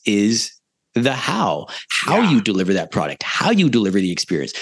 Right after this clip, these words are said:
Speaker 1: So customer experience becomes what differentiates companies. And it's in this place, leaning into the, the behavioral science of it all, that we, that we have started to, uh, help companies really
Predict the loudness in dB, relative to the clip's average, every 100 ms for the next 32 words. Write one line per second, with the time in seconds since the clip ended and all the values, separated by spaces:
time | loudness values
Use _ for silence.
0 | -8 -4 -2 0 0 0 2 0 0 0
1 | 0 0 0 2 2 2 0 -2 -2 -2
2 | -4 -2 -4 0 0 0 -2 -10 -6 -4
3 | 0 2 2 2 0 0 0 0 0 -4
4 | -8 _ _ _ _ _ 0 2 2 2
5 | 0 0 0 -2 0 0 0 -2 -2 -2
6 | -2 -2 -2 0 0 0 0 2 2 2
7 | 0 0 0 0 0 0 0 0 0 0
8 | -2 -8 -14 -16 -8 -2 0 0 -2 -4
9 | -2 -2 0 0 2 2 4 2 2 -2